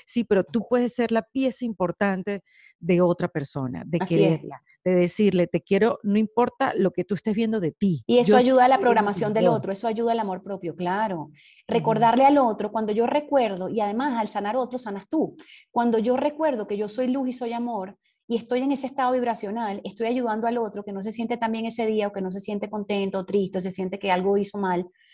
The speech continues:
Speaker 2: ayudas a recordarle a ese ser que él puede estar en otro estado anímico, que él puede decidir salir de allí.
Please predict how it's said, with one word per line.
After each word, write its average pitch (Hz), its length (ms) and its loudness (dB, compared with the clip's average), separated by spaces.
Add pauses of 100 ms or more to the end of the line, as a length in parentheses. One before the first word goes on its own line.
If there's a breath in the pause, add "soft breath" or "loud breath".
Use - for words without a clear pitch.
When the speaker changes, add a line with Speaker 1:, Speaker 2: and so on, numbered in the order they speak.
(800 soft breath)
Speaker 2:
ayudas 226 460 4
a 208 40 -2
recordarle 214 500 0
a 269 40 4
ese 269 120 -6
ser 262 260 0
que 214 60 -8
él 202 80 -2
puede 220 240 -4
estar 226 280 -4
en 185 100 -6
otro 185 140 -10
estado 185 260 -6
anímico, 180 380 -2
que 196 80 -4
él 196 60 -2
puede 220 220 -2
decidir 214 380 -2
salir 175 320 -2
de 185 80 0
allí. 170 300 -6